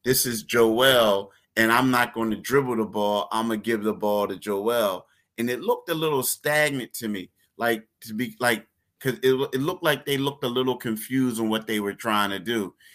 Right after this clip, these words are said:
And then you notice guys were driving to the lane, missing shots, things like that, right? But it got to a point where, you know, the thing that stood out to me was that this is Joel Embiid's team.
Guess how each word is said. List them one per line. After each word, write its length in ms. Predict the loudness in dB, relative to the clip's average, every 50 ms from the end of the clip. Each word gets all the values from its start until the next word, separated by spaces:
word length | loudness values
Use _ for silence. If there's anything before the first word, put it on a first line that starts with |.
| -20 _ -6
And 100 | -2 2
then 180 | 2 2 2 2
you 140 | 2 2 2
notice 560 | 4 2 2 2 2 0 0 -2 -4 -4 -8 _ _ _ _ -2
guys 400 | 2 4 8 8 8 6 6 2
were 80 | -4
driving 500 | -6 -2 2 4 4 4 4 2 0 -4 -6
to 120 | -6 -6
the 80 | -4 -2
lane, 460 | -2 -2 0 0 0 -2 -2 -2 -2
missing 320 | -4 -4 -4 -6 -6 -6
shots, 600 | -6 -4 0 0 0 0 0 -2 -4 -6 -10 -8
things 380 | -6 -4 -2 -2 -2 -2 -4 -4
like 300 | -2 -2 -2 -4 -4 -4
that, 260 | -4 -4 -4 -4 -6
right? 400 | -4 -2 -2 -2 -2 -4 -6 -12 _ _ _ _ _ _ _ _ _ _ _
But 320 | 2 4 4 4 2 -2 _ _ _ _ _ _ _ -4
it 100 | -2 0
got 260 | 0 0 -2 -2 -4
to 200 | -4 -2 0 0
a 80 | 0 -2
point 420 | -4 -6 -4 -2 -2 -2 -4 -4 -8
where, 500 | -8 -4 -2 0 0 0 0 -2 -4 _ _ _ _ _ _ _ _ _ _ _ _ -4
you 80 | -2
know, 280 | 0 0 0 0 -2 -4
the 120 | -12 -14 -8
thing 260 | -4 -2 -2 0 0
that 140 | -2 -4 -4
stood 240 | -6 -4 -2 -2 0
out 200 | 0 -2 -2 -6
to 100 | -6 -6
me 220 | -4 -2 -2 -2
was 400 | -2 -2 -2 -2 -4 -6 -10 -18 _ _ -4
that 160 | -4 -4 -4
this 240 | -4 -6 -6 -6 -6
is 160 | -8 -10 -10
Joel 560 | -8 -4 -2 -2 0 2 2 2 2 2 0 0
Embiid's 600 | -2 -2 -2 -2 -4 -6 -6 -6 -8 -12 -14 -12
team. 380 | -10 -10 -10 -10 -10 -14 -18